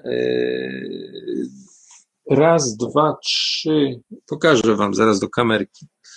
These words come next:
Nie, nie pokażę wam teraz, kurde, zapomniałem, że nie mogę tego włączyć automatycznie. Już trudno. Raz, dwa, trzy, cztery,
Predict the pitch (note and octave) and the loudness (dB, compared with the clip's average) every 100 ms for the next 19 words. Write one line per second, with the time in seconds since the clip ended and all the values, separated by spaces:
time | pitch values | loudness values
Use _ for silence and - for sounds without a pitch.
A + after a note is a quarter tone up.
0 | - - - - - _ - B2+ A#2+ G#2+ | -20 -20 -20 -20 -20 _ -4 0 2 2
1 | A2+ A#2 G2+ - - - - - - B2+ | 2 2 2 0 -6 -8 -8 -8 -6 -2
2 | A2 G2 A2 A#2+ B2 A#2+ G#2+ A2 A#2 A2 | -2 -2 -4 -4 -2 0 0 -2 -2 -2
3 | A2 A2 A2 G#2 G#2+ G2+ - - - A2 | -2 -2 -2 0 -2 -4 -10 -8 -8 -6
4 | B2 A#2 - - - C#3+ _ - - _ | -4 -4 -4 -6 -6 -8 _ -20 -20 _
5 | - C3+ - C3+ A#2+ A#2+ - _ _ _ | -10 -10 -2 0 0 -4 -10 _ _ _
6 | _ - C#3 D3 D#3 C#3+ B2+ A#2+ C3+ C#3+ | _ -4 0 4 4 2 0 0 2 2
7 | - - C#3+ - - - D3 C3+ B2 C3 | 0 -4 -4 -6 -6 2 4 4 0 0
8 | C3+ B2+ | 0 -2